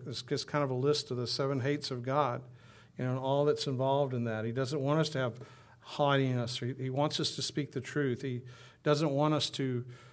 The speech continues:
to shed innocent blood, whether it's physically shedding blood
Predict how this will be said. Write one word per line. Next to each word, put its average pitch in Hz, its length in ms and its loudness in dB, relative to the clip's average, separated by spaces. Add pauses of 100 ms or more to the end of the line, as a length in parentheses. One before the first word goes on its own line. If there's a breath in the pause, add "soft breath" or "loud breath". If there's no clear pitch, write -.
(160 loud breath)
to 135 100 0
shed 151 260 6
innocent 151 400 4
blood, 143 260 6
whether 131 240 2
it's 123 120 -4
physically 165 560 4
shedding 151 400 2
blood 147 340 2